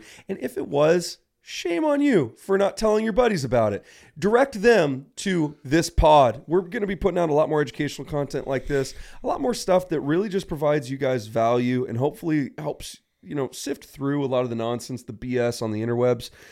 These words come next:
um, from two guys coming from athl-, different athletic backgrounds, differing experiences, but, you know, th-, uh, uh, takeaways that have w-, helped us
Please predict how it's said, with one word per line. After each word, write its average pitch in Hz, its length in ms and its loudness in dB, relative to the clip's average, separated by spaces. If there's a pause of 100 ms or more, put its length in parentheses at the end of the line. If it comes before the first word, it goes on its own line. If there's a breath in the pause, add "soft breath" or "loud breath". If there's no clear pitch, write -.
(180 loud breath)
um, 123 280 2
from 156 240 -2
two 226 200 -2
guys 175 460 4 (180)
coming 147 200 0
from 127 380 0 (160)
athl-, 139 540 -4
different 202 400 2
athletic 160 480 0
backgrounds, 147 580 4
differing 160 480 -2
experiences, 139 840 -4 (380 loud breath)
but, 147 320 4
you 170 80 0
know, 131 300 4
th-, - 200 -14 (120)
uh, 123 320 2 (140)
uh, 117 260 -2 (960)
takeaways 113 840 0 (920)
that 127 120 0
have 104 120 -4 (280)
w-, - 200 -14
helped 185 400 -2
us 123 500 0